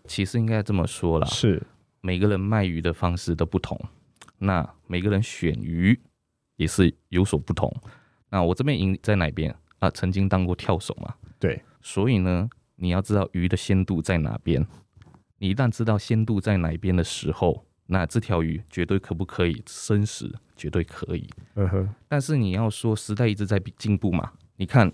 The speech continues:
Speaker 1: 嗯，我们今天去日本吃饭，去他们居酒屋吃，他们是怎么选鱼的？你不知道，对不对？但是你如果今天还说，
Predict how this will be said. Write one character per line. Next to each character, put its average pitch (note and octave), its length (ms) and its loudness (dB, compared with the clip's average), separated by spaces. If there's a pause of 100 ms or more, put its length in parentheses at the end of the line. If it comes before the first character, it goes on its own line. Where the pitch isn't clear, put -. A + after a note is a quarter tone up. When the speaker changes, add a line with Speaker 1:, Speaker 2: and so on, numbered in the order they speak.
(120)
Speaker 1:
嗯， F2+ 280 0 (460)
我 G#2 80 -4
们 A#2 120 2
今 E3 140 -2
天 D#3 100 0
去 C3 200 -2
日 C3+ 120 2
本 - 160 -4
吃 - 280 -2
饭， F#2+ 260 0 (340)
去 - 160 -2
他 G#2 140 2
们 G2+ 140 0
居 G2+ 160 -2
酒 D#2+ 120 -4
屋 E2 160 -2
吃， E2+ 380 -4 (540)
他 A#2+ 100 -2
们 A#2+ 140 4
是 A#2 100 -2
怎 E2+ 100 -4
么 E2+ 80 0
选 D#2 240 -4
鱼 D#2 200 -6
的？ - 160 -4 (300)
你 G2 120 2
不 A2+ 100 0
知 G2+ 160 -2
道， F2 280 0 (300)
对 F#2+ 120 -2
不 - 20 -4
对？ E2+ 200 0 (420)
但 D3+ 120 2
是 D3 160 0
你 G#2 80 4
如 A2 160 0
果 C3 80 2
今 A2+ 200 0
天 A2 100 2
还 F#2 100 2
说， G2+ 360 2